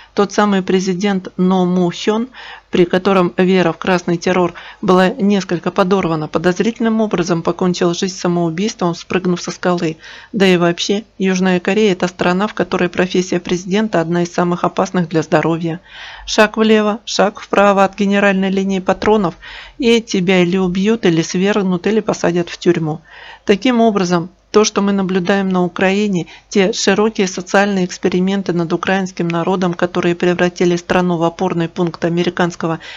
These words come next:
империализма, были успешно обкатаны на Корейском полуострове задолго до незалежности. Параллели между политическим вектором властей Южной Кореи и Украины,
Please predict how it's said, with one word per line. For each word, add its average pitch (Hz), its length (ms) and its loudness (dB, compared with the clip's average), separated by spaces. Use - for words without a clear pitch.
империализма, 185 920 2
были 220 240 4
успешно 185 500 0
обкатаны 196 640 0
на 196 260 0
Корейском 185 520 0
полуострове 175 680 -2
задолго 165 560 0
до 180 200 4
незалежности. 175 1000 0
Параллели 196 480 2
между 190 320 -2
политическим 190 760 -2
вектором 180 480 0
властей 185 340 0
Южной 175 380 -2
Кореи 180 320 2
и 170 40 4
Украины, 175 640 -2